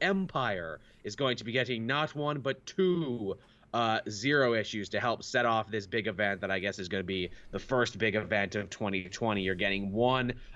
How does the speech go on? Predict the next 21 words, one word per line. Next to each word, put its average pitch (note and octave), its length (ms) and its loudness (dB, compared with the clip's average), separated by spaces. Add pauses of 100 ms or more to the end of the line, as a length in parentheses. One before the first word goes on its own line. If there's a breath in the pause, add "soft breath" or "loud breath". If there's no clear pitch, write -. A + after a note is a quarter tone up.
Avengers C#3 560 0
Zero C#3 260 0
issue B2+ 260 -2
and G#2+ 120 -4
one A2 200 -2 (200)
Fantastic G2+ 680 -2
Four G2+ 340 -2
issue. E2 500 -4 (260 soft breath)
Uh, F#2+ 160 2 (260)
fitting, A#2+ 320 2
as G#2 120 0
both G#2 280 -4
these G2+ 200 -8
teams G2+ 380 -10
have G2 180 -2
long F#2+ 320 -2
and F#2 140 -8
storied F#2 460 -4
histories F#2 720 -2
with, G2 400 0
uh, E2+ 320 0